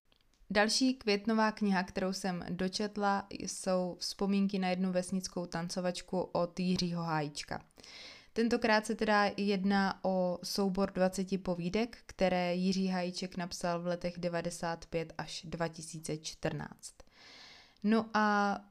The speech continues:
od Hájíčka, eh, můžete čekat samozřejmě jihočeský venkov, takové, eh, obyčejné lidské osudy, podané ale neobyčejným Hájíčkovým stylem a skvělým jazykem.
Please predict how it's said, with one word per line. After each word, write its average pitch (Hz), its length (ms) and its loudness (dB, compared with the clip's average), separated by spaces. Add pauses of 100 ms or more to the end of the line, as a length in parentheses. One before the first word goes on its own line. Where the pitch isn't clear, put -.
(120)
od 202 160 2
Hájíčka, 202 840 4
eh, 185 220 -2
můžete 190 400 0
čekat 185 440 -2
samozřejmě 185 640 0
jihočeský 190 840 -2
venkov, 190 680 2 (340)
takové, 185 640 2 (200)
eh, 180 60 -4 (300)
obyčejné 190 640 2
lidské 180 400 -2
osudy, 185 600 -2 (400)
podané 185 560 6
ale 175 460 0 (200)
neobyčejným 190 840 0
Hájíčkovým 185 640 0
stylem 170 540 0 (640)
a 175 540 2 (280)
skvělým 196 500 4
jazykem. 170 640 0